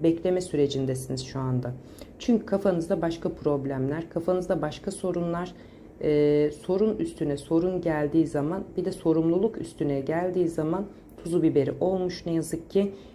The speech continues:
Biraz sizi yıldırmış ve pes ettirmiş diyebilirim. Çocuğunuzla alakalı sıkıntılar görebiliyorum. Ee, onun eğitim hayatıyla alakalı, onun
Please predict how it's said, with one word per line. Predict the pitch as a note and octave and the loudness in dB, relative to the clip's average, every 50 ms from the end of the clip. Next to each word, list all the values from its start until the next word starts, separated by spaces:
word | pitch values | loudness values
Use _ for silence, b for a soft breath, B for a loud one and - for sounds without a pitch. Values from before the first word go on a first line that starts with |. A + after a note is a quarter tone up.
| B B - | B B 2
Biraz | - G#3 F#3 E3 E3 - | 2 4 4 2 0 0
sizi | - E3 E3 D#3+ D#3 | 2 2 2 2 2
yıldırmış | D3+ D3 D#3+ F#3 F#3+ F#3+ E3+ E3+ F3 F3+ G3 G3+ G3+ - - | 2 2 4 4 6 4 4 2 0 0 0 -2 -2 -4 -8
ve | F#3 E3 | -8 -4
pes | - F#3+ F#3 - - | -2 -4 -2 -2 -2
ettirmiş | D#3 D#3+ - - - F3+ G3 G3 - - | -4 -2 -2 -2 -2 -2 -4 -4 0 4
diyebilirim. | - D3+ C#3 C3 C3 B2+ B2 B2 A#2+ - - B B B B B B B B B B B B B B B B B B - - - - | 4 6 6 4 2 0 -2 -2 -4 -8 -10 B B B B B B B B B B B B B B B B B B -20 -20 -20 2
Çocuğunuzla | - - A#3 A3+ B3 B3 A#3+ A#3+ A3+ - - F#3 | 6 6 8 8 8 6 6 6 4 2 0 0
alakalı | E3 D#3 D3+ D3+ D3 D3 - D#3 D3 C#3+ | 2 2 2 0 -2 -2 -2 -2 -2 -2
sıkıntılar | C#3+ - - - E3 D3+ D3 - D3 C#3+ C#3 C#3 | -4 -8 -4 -2 0 0 0 -2 -2 0 0 0
görebiliyorum. | C#3 C3+ C#3 C#3 C3+ C3+ C3+ C3+ B2+ C3+ C#3 C3+ C3+ C#3 D#3+ F3+ F3+ - - - - - | 2 2 4 4 4 4 4 4 4 4 4 4 4 2 2 0 -2 -8 -12 -10 -6 -2
Ee, | D3 D3 C#3+ C#3+ C#3+ C#3+ C#3+ C#3+ - - | 2 2 4 4 6 6 4 4 2 2
onun | F#3+ G3 G3 G3 G3+ G3+ G3+ - | 4 4 4 4 4 2 0 0
eğitim | - E3+ F3 F3 F3 - F#3 F3+ | 2 2 2 2 2 0 -2 -2
hayatıyla | E3+ E3+ E3 D#3+ D#3 D3+ - - E3+ E3 C#3+ C3+ - | 0 0 0 0 0 -2 -2 0 0 2 2 0 0
alakalı, | C#3+ C#3 C3 C3 C3 C3 B2+ - C3+ C3+ C#3 C#3+ - - - - - | -2 -2 0 -2 -2 -2 -2 -2 0 0 0 -2 -4 -8 -14 -4 0
onun | - E3+ F3 G3 A3 | 0 2 4 2 2